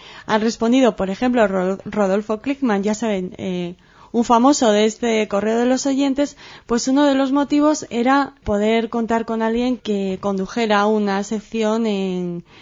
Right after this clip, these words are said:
en judeo español, en ladino. Todavía no hemos perdido las esperanzas, así que a lo mejor muy pronto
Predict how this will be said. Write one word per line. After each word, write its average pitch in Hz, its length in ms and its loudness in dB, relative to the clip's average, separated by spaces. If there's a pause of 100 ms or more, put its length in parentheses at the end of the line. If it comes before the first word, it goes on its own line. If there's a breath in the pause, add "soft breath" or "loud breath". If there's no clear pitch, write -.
(180 soft breath)
en 208 140 -2
judeo 190 240 -2
español, 226 420 -2
en 214 140 0
ladino. 214 420 0
Todavía 196 420 -2
no 247 60 2
hemos 220 220 0
perdido 202 400 0
las 185 200 -6
esperanzas, 220 760 -6
así 208 220 -10
que 233 220 -4
a 220 100 0
lo 214 60 0
mejor 214 300 -2
muy 233 160 0
pronto 247 560 -2